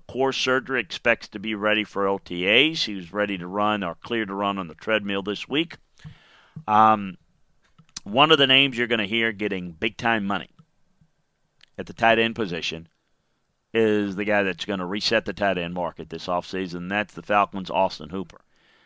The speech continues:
Um, you know, probably gonna get guaranteed deals over the first two years of the deals. Uh, potentially could get franchised, but, uh, I think we're gonna see the, the, uh, the talks with him heating up pretty quickly.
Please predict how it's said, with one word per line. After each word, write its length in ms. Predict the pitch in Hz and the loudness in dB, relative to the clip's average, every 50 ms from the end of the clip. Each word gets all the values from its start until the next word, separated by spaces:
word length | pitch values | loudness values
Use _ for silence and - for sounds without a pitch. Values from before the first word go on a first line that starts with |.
| _ _ _ _ _ | _ _ _ _ _
Um, 640 | - 95 98 98 98 95 95 92 90 87 90 90 - _ _ _ _ _ _ _ _ _ _ _ _ _ _ _ _ _ _ _ _ _ _ _ _ _ _ _ - | -2 0 2 4 4 4 4 2 0 -2 -6 -10 -12 _ _ _ _ _ _ _ _ _ _ _ _ _ _ _ _ _ _ _ _ _ _ _ _ _ _ _ -14
you 100 | 92 90 | -12 -12
know, 80 | 85 80 - | -12 -12 -14
probably 360 | - - 127 135 139 127 123 | 2 6 8 8 8 8 4
gonna 200 | 107 104 98 98 | 0 -2 -4 -4
get 240 | 90 90 95 - 87 | -4 -6 -8 -8 -6
guaranteed 460 | 85 98 101 95 90 82 - 90 85 | -6 -6 -6 -6 -6 -8 -10 -10 -8
deals 300 | 82 92 92 92 87 90 | -6 -4 -4 -4 -4 -8
over 120 | 87 80 80 | -10 -12 -12
the 80 | 80 | -16
first 380 | 76 - - 101 95 - - - | -10 -6 -4 -4 -4 -4 -8 -8
two 120 | - 98 | -8 -6
years 260 | 92 90 90 92 98 | -6 -4 -4 -4 -4
of 60 | 95 85 | -4 -6
the 60 | 95 | -6
deals. 420 | 87 95 98 101 104 110 - - - _ _ _ _ _ _ _ _ _ - | -4 -2 -2 -2 -2 -4 -6 -10 -18 _ _ _ _ _ _ _ _ _ -6
Uh, 220 | 87 85 85 80 - _ _ | -4 -2 -2 -4 -6 _ _
potentially 600 | - 104 92 - - 120 120 117 - 123 123 117 92 | -8 -6 -6 -2 -2 -2 -2 -2 -2 -2 -2 -2 -2
could 140 | 101 101 | -4 -6
get 140 | 95 101 - | -6 -6 -6
franchised, 640 | - - 104 101 95 85 - 98 95 92 92 87 - - | -6 -4 -4 -4 -4 -4 -2 0 0 0 0 -4 -6 -8
but, 160 | 95 90 87 - _ _ _ _ _ _ _ _ | -8 -8 -8 -10 _ _ _ _ _ _ _ _
uh, 120 | 92 92 - | -10 -8 -2
I 140 | - 107 110 | 0 2 2
think 200 | 107 104 90 - | 2 0 -2 -4
we're 100 | 104 104 | -6 -4
gonna 180 | 92 95 92 87 | -4 -4 -6 -6
see 200 | - - 104 95 | -6 -6 -6 -4
the, 220 | 85 90 85 80 82 _ _ _ _ _ _ _ - - _ _ _ _ _ _ _ | -4 -6 -6 -6 -10 _ _ _ _ _ _ _ -20 -20 _ _ _ _ _ _ _
the, 300 | 92 90 92 87 87 87 | -10 -8 -8 -6 -6 -6
uh, 80 | 87 82 - | -6 -6 -8
the 120 | - 101 | -10 -10
talks 340 | - - 113 107 101 - - | -2 2 2 2 2 2 -2
with 140 | 95 85 - | -8 -8 -6
him 200 | - 98 92 87 | -6 -6 -6 -8
heating 380 | 80 - 98 95 85 87 87 | -8 -6 -6 -6 -6 -6 -6
up 160 | 87 85 - _ | -6 -8 -8 _
pretty 260 | - - 90 85 80 | -8 -8 -8 -8 -8
quickly. 400 | - - - 82 - - - | -10 -10 -10 -10 -10 -12 -18